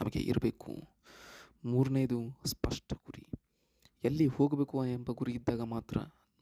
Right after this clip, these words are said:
ಮಾರ್ಗ ಸ್ಪಷ್ಟವಾಗ್ತದೆ. ನಾಲ್ಕನೆಯದ್ದು ಧೈರ್ಯ ಮತ್ತು ಶಾಂತಿ. ಆತ್ಮಸ್ಥೈರ್ಯ ಮತ್ತು ಶಾಂತಿ ಹೊಂದಿದ್ದರೆ ಒತ್ತಡದ ವೇಳೆಯೂ ಸರಿಯಾದ ನಿರ್ಧಾರವನ್ನು ನಾವು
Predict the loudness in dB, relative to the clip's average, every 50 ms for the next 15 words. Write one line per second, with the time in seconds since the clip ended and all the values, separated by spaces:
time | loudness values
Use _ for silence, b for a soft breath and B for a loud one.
0 | _ -8 -8 -6 -6 -8 -8 -8 -6 -8 -2 0 0 2 2 0 0 -2 -2 -2
1 | -4 0 0 0 -2 -2 -12 -14 B B B B B B B B B B -10 -4
2 | 0 2 2 0 0 0 -2 -2 -2 -2 -2 -2 -4 -4 -4 -6 -14 -20 -20 -20
3 | B B B B B -4 0 0 0 0 -2 0 -2 -2 -2 -2 -8 -12 -14 -14
4 | _ -20 -20 -18 -18 -20 -20 -10 -6 -6 -6 -6 -8 -14 -14 _ -20 -20 -20 _
5 | B B B B B B B B B -2 0 0 0 -2 -4 -6 -6 -6 -2 0
6 | 0 2 2 2 0 0 -4 -6 -8 -10 -10 -12 _ -14 -12 -12 -12 -16 _ _
7 | -12 -8 -6 -6 -6 -4 -6 -6 -6 -4 -6 -6 -2 -2 -4 -2 _ 0 0 0
8 | 0 -2 -8 -14 b b b b b b b _ _ _ -8 -8 -8 -2 -2 0
9 | 0 2 0 0 0 2 2 2 2 2 2 0 0 -2 -2 -4 -10 -12 _ -14
10 | -4 -2 0 2 2 2 2 2 0 0 -4 -6 -6 -8 -10 -10 -8 -8 -8 -10
11 | -8 -8 -8 -10 -10 -10 -14 -14